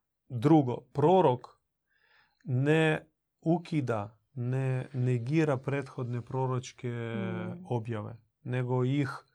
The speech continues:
Speaker 1: prirodno upije i nadoknađuje. Dakle,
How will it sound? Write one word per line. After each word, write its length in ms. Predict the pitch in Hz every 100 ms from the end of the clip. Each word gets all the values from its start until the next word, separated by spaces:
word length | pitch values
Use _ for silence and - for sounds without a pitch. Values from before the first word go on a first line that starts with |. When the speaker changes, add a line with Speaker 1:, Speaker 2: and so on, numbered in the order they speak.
| _ _ _ _ _ _ _ _ _ _ _ _ - -
Speaker 1:
prirodno 680 | - 143 151 135 117 117 120 -
upije 680 | 165 180 180 180 185 170 - _ _ _ _ _ _ _
i 360 | - 156 160 - -
nadoknađuje. 1000 | 151 131 127 127 127 123 110 107 107 113 _ _ _ _ _ _ _ _ _ _ _ _ _ _ _ 135
Dakle, 460 | 127 127 135 127